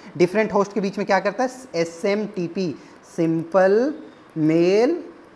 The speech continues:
transfer protocol,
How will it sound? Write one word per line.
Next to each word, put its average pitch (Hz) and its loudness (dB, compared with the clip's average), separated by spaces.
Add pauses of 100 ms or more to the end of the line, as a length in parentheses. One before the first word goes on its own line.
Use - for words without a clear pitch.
(140)
transfer 190 0 (1500)
protocol, 165 4